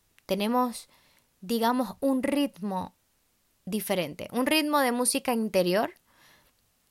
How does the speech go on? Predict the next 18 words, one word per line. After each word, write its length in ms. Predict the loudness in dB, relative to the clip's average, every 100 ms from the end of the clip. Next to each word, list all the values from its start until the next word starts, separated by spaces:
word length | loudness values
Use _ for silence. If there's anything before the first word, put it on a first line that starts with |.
| _ _ _
un 180 | -2 2
modo 260 | 4 4
de 120 | 4 2
sentir 480 | 0 -4 -2 0
las 220 | 0 -2 -4
cosas, 580 | -4 -2 -2 -4 -6 -8
un 180 | -6 -2
modo 200 | 0 2
de 160 | 2
ver 300 | 2 4 2
las 200 | 0 -4
cosas, 480 | -4 -4 -2 -4 -4 -8
un 180 | -8 -2
modo 160 | 0
de 140 | 0 0
pensar 680 | -4 -4 0 4 4 2 -8 _ -20 _ -10
diferente. 800 | -6 -4 -4 -4 -4 -6 -12 -18 _ _ _ _ _ _ _ _ _ _ _ -20 -8
Entonces, 680 | -4 -2 -2 -2 -8 -14